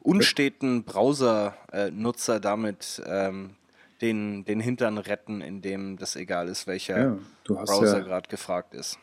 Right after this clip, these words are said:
Speaker 2: Text
Speaker 1: Okay.
Speaker 2: dort drin, Tabsets, alles,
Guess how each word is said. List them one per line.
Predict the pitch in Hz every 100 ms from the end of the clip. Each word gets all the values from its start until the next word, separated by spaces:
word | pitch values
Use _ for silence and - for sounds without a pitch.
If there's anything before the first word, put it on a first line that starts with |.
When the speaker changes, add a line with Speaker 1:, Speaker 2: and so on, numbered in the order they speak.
| _
Speaker 2:
Text | - 123 120 -
Speaker 1:
Okay. | 123 120
Speaker 2:
dort | -
drin, | 113 110 107
Tabsets, | 113 110 - 110 101 -
alles, | - 113 104 - -